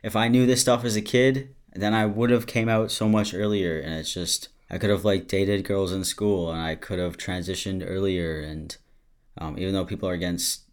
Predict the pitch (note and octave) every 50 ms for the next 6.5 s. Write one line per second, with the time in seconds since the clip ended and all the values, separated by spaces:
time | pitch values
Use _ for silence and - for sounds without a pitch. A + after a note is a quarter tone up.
0 | _ - - - - - D2 D#2+ E2+ E2+ E2 E2+ D2+ - - E2+ - E2+ E2+ E2
1 | - - D#2 D2+ D2+ E2 D#2 - - D#2 D2 D2 C#2+ - G2+ - _ _ _ _
2 | _ _ - D#2 D#2 D2 - - - - - - - - - - C#2 - - C#3
3 | - A2+ - - _ _ _ - - _ _ _ _ _ _ - - - - -
4 | - - - _ _ - B2 B2 B2 A#2+ A2+ A2 G#2 A2 G2+ F#2+ - - F2 D#2+
5 | D#2 - - - - - - - - - - - E2+ - - - - - - D#2
6 | - - - B1+ - - - - A2+